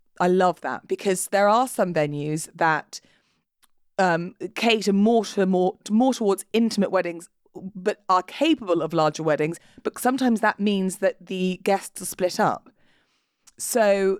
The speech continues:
it means that you're not all in the same room for the dinner even, which can happen. Like, if you have a big wedding party,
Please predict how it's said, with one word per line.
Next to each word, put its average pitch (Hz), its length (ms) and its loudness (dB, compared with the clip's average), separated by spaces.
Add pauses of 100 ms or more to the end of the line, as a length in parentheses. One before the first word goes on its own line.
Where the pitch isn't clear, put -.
(160)
it 220 180 0
means 202 460 0
that 185 520 -2
you're 233 300 0
not - 200 2
all 196 160 4
in 180 120 0
the 180 60 -8
same 185 300 0
room 214 560 2 (140)
for - 240 -4
the 170 100 -6
dinner 240 460 0
even, 294 460 2
which 254 180 -2
can 240 280 0
happen. 233 580 0
Like, 196 280 0
if 226 200 -2
you 247 80 2
have 214 180 0
a 214 60 2
big 240 360 0
wedding 226 320 0
party, 190 540 -2